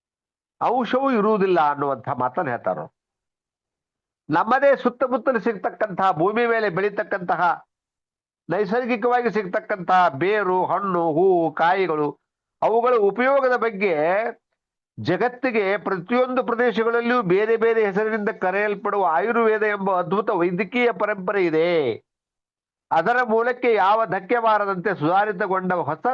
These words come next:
ತಂತ್ರ-, ತಂತ್ರಜ್ಞಾನವಿದು ಅಂತ ಹೇಳ್ತಾರ ಅವ್ರು. ಆ ಎಲ್ಲಾ ಮೂಲ ಆಯುರ್ವೇದಿಕ್ ತತ್ವ ಸಿದ್ಧಾಂತಗಳು ಏನದಾವು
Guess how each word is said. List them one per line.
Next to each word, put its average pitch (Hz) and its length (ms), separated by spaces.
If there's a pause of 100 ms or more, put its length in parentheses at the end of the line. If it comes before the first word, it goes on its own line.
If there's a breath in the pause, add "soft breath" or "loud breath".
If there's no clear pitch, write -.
(120)
ತಂತ್ರ-, 165 600
ತಂತ್ರಜ್ಞಾನವಿದು 151 1080
ಅಂತ 160 160
ಹೇಳ್ತಾರ 101 280
ಅವ್ರು. - 160 (1400)
ಆ 135 180
ಎಲ್ಲಾ 151 840
ಮೂಲ 170 420 (280)
ಆಯುರ್ವೇದಿಕ್ 156 960
ತತ್ವ 151 360 (640)
ಸಿದ್ಧಾಂತಗಳು 143 800
ಏನದಾವು 117 760